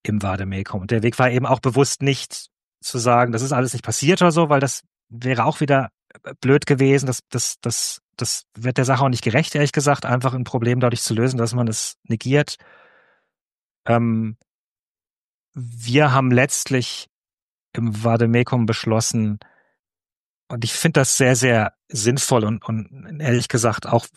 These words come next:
w-, überhaupt, wie, wie Götter und Kulte und, und Mythen und so weiter entstehen, dass, dass das wirklich nur eine Erzählung ist und es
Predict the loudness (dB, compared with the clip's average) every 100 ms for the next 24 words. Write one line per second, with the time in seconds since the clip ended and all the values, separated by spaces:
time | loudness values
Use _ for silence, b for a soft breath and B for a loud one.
0 | _ -12 -12 -10 -6 -2 2 2 2 -4
1 | -20 _ _ -18 -10 -10 -8 -8 -10 -10
2 | -8 -4 2 2 4 2 0 0 4 4
3 | 4 2 2 -2 -8 -10 -10 -6 -4 -4
4 | -2 -2 -2 -2 -2 -2 -6 -8 -12 -2
5 | 2 2 2 -4 B B B B B B
6 | _ _ _ _ _ -2 0 0 -6 -8
7 | -12 _ _ -8 -6 -4 -6 -4 0 2
8 | 0 -6 -2 -2 -2 -4 _ _ _ _
9 | _ _ -2 2 4 4 2 0 0 0
10 | 2 0 -2 -2 -4 -10 -14 -20 _ -8
11 | -6 -4 -6